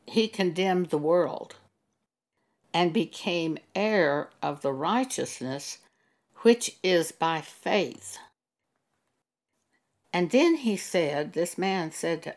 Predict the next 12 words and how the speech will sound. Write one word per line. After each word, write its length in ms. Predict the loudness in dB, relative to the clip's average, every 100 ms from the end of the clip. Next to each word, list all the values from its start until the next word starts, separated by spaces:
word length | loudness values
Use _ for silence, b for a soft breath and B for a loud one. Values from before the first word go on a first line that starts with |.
| -8
us, 520 | -6 -6 -8 -12 -16 _ _ _ 0
"Did 220 | 2 2
Noah 460 | 2 4 6 4 2
really 500 | 2 2 4 2 0 -4
condemn 520 | -6 -4 0 2 2
the 80 | 2
world?" 500 | 0 0 2 0 0 -6 _ _ _ _ _ _ _ _ _ _ _ _ _ 0
I 100 | 2
said, 280 | 4 2 4
"Yes, 680 | 2 2 -2 -8 -10 -12 -16 _ _ _ _ _ _ 0
Noah 320 | 2 2 0
did, 420 | 2 2 0 -6